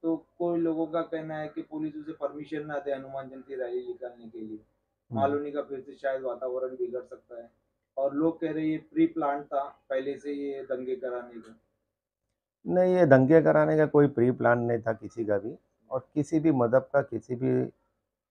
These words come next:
Speaker 2: धर्म के लोग दंगे करना नहीं चाहते हैं।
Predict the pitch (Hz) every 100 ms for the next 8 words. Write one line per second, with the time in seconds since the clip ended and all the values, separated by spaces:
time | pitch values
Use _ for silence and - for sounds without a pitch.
0 | 104 117 131 135 139 120 123 - _ _
1 | _ _ 123 113 120 123 143 120 110 127
2 | 127 120 101 - - -